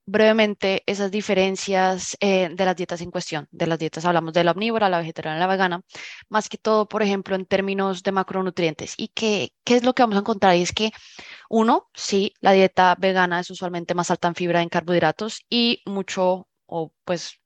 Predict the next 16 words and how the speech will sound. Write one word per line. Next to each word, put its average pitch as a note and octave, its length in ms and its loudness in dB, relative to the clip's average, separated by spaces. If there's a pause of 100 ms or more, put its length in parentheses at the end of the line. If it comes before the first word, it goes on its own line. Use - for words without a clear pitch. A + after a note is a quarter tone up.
(140)
relativamente F3 580 0
más E3+ 180 0
baja E3+ 320 0
en F3+ 160 -4
lípidos E3+ 460 -2
o G3 120 0
grasas G#3 400 2
y F#3+ 60 -2
ácidos E3 300 -4
grasos D#3+ 240 -2
saturados E3 720 -2
y F3+ 120 -8
sí, - 360 -8
D E3 160 -2
H D#3+ 300 2
A, F3 180 2